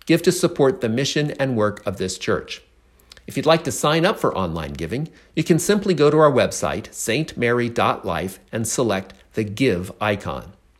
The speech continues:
The parable is encouraging us to put God first by investing income in an immediate kind of way in the things God cares about,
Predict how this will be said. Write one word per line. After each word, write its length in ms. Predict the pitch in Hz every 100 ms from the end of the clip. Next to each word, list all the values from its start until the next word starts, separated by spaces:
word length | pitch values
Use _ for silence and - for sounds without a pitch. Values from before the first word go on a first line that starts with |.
| _ _ _ _ - _ - _
The 100 | -
parable 760 | - - 240 233 110 98 110 - _ _ _
is 140 | 117 127
encouraging 580 | 120 - 220 170 101 67
us 320 | 64 - -
to 120 | -
put 240 | 113 175 -
God 300 | 139 151 117
first 580 | - 190 104 - -
by 140 | - 113
investing 640 | 107 107 160 - 160 147
income 600 | - 190 202 107 85 87 -
in 380 | 127 123 117 - 110
an 140 | 107
immediate 680 | 107 135 196 143 92 - -
kind 260 | 110 127
of 120 | 156
way 400 | 101 58 64 151 - - - _ -
in 140 | 185
the 100 | 185
things 380 | 190 202 196 185
God 340 | 151 165 185
cares 320 | - 196 247 107
about, 400 | 73 58 -